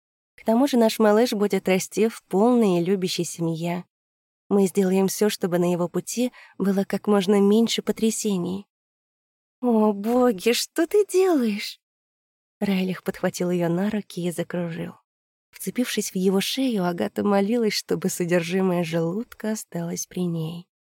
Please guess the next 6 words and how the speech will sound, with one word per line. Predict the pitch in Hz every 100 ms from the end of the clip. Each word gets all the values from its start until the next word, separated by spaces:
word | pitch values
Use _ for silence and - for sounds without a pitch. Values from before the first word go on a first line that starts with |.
| _ _ _
«Райлих, | 269 302 285 214 196 -
имей | 302 440 415
совесть!» — | - 311 240 196 - - - _ _ _
прошипела | 185 - 165 170 165
позеленевшая | - 170 170 170 165 160 170 160
Агата, | 151 175 233 - 220